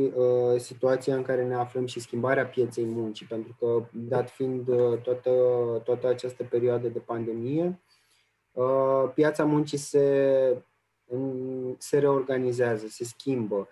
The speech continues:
este într-o continuă schimbare. Uh, lucrurile se duc poate spre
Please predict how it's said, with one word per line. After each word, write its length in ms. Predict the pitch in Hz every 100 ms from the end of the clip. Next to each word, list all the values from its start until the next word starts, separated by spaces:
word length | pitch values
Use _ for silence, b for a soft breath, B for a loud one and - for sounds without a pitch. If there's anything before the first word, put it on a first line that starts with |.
| b b
este 240 | 131 123 135
într-o 180 | 127
continuă 520 | 131 131 127 143 139 127
schimbare. 680 | - 123 117 113 110 107 107 110
Uh, 300 | 117 117 117
lucrurile 480 | 123 135 139 139 135
se 140 | 135 131
duc 200 | 135 135
poate 300 | 127 120 117
spre 760 | - - 123 120 120 117 117